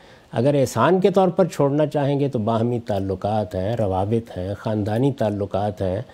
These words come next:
हो सकता है कि कोई आदमी ये कहे कि मैं एहसान करूँगा तो इसके मुझे कुछ फ़वाइद हासिल होंगे। कबीलों के दरमियान भी ताल्लुकात होते हैं, नस्बी ताल्लुकात भी थे, सहरी ताल्लुकात भी थे। तो कैदी आपके पास थे, जो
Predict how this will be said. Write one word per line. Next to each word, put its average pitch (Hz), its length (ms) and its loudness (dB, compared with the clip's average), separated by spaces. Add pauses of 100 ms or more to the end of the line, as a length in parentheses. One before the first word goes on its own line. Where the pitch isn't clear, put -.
(280)
हो 85 160 -4
सकता - 320 -10
है 98 80 -2
कि 123 120 -2
कोई 135 140 0
आदमी 110 320 -2
ये 120 160 0
कहे 113 300 0 (380)
कि 95 80 -4
मैं 104 220 0
एहसान 104 400 -2
करूँगा 123 420 0
तो 78 140 -12
इसके 76 240 -10
मुझे 92 260 -4
कुछ 110 240 -6 (120)
फ़वाइद 110 360 2
हासिल 143 300 0
होंगे। 139 300 -2 (440)
कबीलों 123 420 2
के 151 120 2
दरमियान 101 440 -2
भी 143 100 2
ताल्लुकात 131 600 -2
होते 131 260 -2
हैं, 110 260 -2 (280)
नस्बी 107 400 2
ताल्लुकात 151 520 0
भी 135 180 0
थे, 123 200 0
सहरी 104 340 0
ताल्लुकात 131 600 -4
भी 135 100 -2
थे। 123 160 -6 (500)
तो 101 60 0 (120)
कैदी 131 380 4
आपके 131 360 0
पास 156 420 0
थे, 165 100 0 (500)
जो 117 140 0